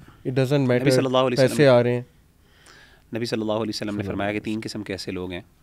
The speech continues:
Speaker 2: जिनको क़यामत के दिन अल्लाह नहीं देखेंगे।
Speaker 1: अल्लाह।
Speaker 2: एक है, अ, आपने फरमाया कि अल-आक़ु लिल-वालिदैन, एक बंदा जो अपने वालिदैन की नाफरमानी करता है,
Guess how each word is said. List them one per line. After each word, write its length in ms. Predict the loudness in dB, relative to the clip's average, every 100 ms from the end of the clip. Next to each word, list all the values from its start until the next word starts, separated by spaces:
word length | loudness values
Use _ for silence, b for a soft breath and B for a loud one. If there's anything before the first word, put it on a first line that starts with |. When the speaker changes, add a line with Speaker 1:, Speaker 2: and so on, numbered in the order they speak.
| _
Speaker 2:
जिनको 280 | -12 -10 -10
क़यामत 280 | -8 -8 -8
के 80 | -10
दिन 120 | -8
अल्लाह 180 | -8 -10
नहीं 140 | -10
देखेंगे। 400 | -12 -14 -16 -16 _ -16
Speaker 1:
अल्लाह। 280 | -10 -8 -10 -12 B B B _
Speaker 2:
एक 160 | -4 -2
है, 280 | -2 -4 -4 _ _ b b b b -12
अ, 40 |
आपने 440 | -8 -6 -6 -8 -10
फरमाया 360 | -8 -6 -6
कि 180 | -6 -8
अल-आक़ु 500 | -6 -4 -2 -2 -4
लिल-वालिदैन, 580 | -4 -6 -8 -8 -10 -12 _ -16
एक 160 | -14 -10
बंदा 240 | -8 -8
जो 100 | -8
अपने 160 | -8 -8
वालिदैन 380 | -8 -8 -8 -10
की 220 | -10 -14 -14 _ _ -12
नाफरमानी 460 | -10 -10 -8 -8
करता 260 | -10 -12
है, 60 | -16